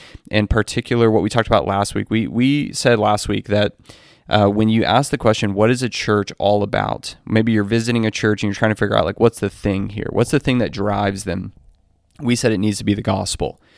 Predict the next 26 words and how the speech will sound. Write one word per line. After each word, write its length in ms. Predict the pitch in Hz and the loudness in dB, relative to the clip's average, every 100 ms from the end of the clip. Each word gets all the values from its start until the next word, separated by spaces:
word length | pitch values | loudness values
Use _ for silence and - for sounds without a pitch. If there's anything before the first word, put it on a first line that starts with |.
| - - - | -20 -20 -4
On 100 | 113 | 2
a 60 | 113 | 8
gut 180 | 127 | 8
level, 320 | 90 113 110 104 | 8 4 4 2
you, 360 | 104 107 101 | 2 2 0
we 180 | 73 104 | -2 -2
can 160 | 123 107 | 0 -2
kind 180 | - | 0
of 80 | 120 | -2
talk 320 | - 117 110 | 2 2 2
about 360 | 113 104 104 - | 2 2 2 2
this 200 | 104 - | 0 2
on 80 | 104 | 0
a 60 | |
gut 240 | 101 104 - | 4 2 4
level. 240 | 98 98 | 0 2
What's 180 | 101 131 | 2 2
this 140 | 151 | 0
church 260 | - 127 117 | 0 0 2
all 140 | 104 | 2
about? 340 | 95 87 80 - _ _ - - - | 2 -2 -4 -10 _ _ -20 -20 -8
What 180 | - 120 | 4 4
seems 320 | - 151 147 - | 6 0 0 -4
to, 580 | - 120 110 107 101 - | 0 2 4 2 0 -4
to 180 | - 104 | -4 -6
do-, 220 | 95 110 | -2 -4